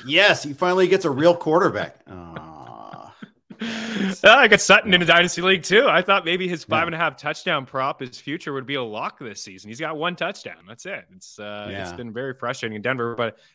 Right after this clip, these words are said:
Speaker 2: I think, you know, Jeff, the ranking that you have is fair. I think for us as well is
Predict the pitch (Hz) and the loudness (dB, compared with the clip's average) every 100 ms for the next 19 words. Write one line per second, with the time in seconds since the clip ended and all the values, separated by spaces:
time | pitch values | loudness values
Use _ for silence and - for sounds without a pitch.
0 | - 135 180 156 - 113 104 104 101 - | -14 -12 -10 -12 -10 -6 -6 -6 -10 -8
1 | 113 - 107 107 110 117 104 98 107 104 | -8 -8 -8 -6 -6 -8 -12 -10 -8 -6
2 | 101 98 - 104 104 104 120 107 - 101 | -8 -12 -12 -12 -10 -12 -14 -16 -12 -10
3 | 101 104 90 98 101 98 92 | -10 -12 -14 -10 -8 -8 -12